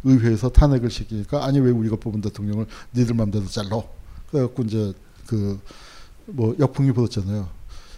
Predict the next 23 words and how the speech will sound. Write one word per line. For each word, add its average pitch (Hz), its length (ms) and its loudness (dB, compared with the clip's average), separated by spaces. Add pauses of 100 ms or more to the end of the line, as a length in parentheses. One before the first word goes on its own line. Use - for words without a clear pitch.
열린우리당이 196 1000 6 (180)
단독 165 360 4
과반수를 139 460 4
했습니다. 95 440 -6
우리가 170 300 6 (120)
국회가 151 420 2
민주화 147 380 4
이후에 135 400 2
계속해서 143 720 6
십몇 214 360 2
년 165 160 4
동안, 131 360 2 (720)
어, 107 280 0
여소야대였죠. 127 1080 6 (760)
그러니까 160 220 2
대통령이 156 360 6
뭘 143 180 6
하려고 143 360 2
해도, 127 280 0 (560)
어, 113 280 -2
좀 120 200 -2
힘에 165 240 2
붙였었는데, 95 760 -4